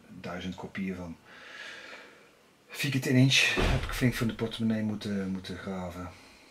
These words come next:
ehm, om deze te kopen. Maar ik vind het wel heel mooi. Ik heb, eh, een heel uitgebreide versie op internet staan waar ik, eh, pagina voor pagina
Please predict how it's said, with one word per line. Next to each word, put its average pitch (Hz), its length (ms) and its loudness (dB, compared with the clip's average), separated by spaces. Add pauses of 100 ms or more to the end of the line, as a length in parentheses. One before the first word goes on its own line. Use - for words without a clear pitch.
(380)
ehm, 92 560 -8
om 92 100 -8
deze 87 240 -8
te - 100 -12
kopen. 107 440 -8 (720)
Maar 104 120 -10
ik 101 80 -8
vind 104 140 -8
het 95 80 -6
wel 92 100 -4
heel 85 180 -6
mooi. 71 160 -12 (380)
Ik - 140 -14
heb, 120 180 -2
eh, 107 200 -2
een 101 160 0
heel 110 160 4
uitgebreide 110 520 2
versie 113 280 2
op 113 60 -4
internet 117 280 2
staan 104 220 0
waar 101 140 2
ik, - 100 -6
eh, 98 320 -2 (100)
pagina 95 400 -2
voor 92 100 -8
pagina 92 580 -2